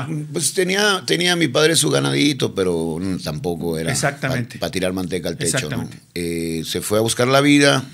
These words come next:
Speaker 2: a la capital. Ahí yo empecé a ir a primaria. Eh, me empezó a gustar el fútbol.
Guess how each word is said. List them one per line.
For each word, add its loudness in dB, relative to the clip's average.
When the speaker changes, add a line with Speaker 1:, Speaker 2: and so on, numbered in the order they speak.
Speaker 2:
a -8
la -2
capital. 2
Ahí 0
yo 4
empecé -2
a 4
ir 2
a -2
primaria. 2
Eh, -2
me 4
empezó 2
a 6
gustar 4
el 2
fútbol. 2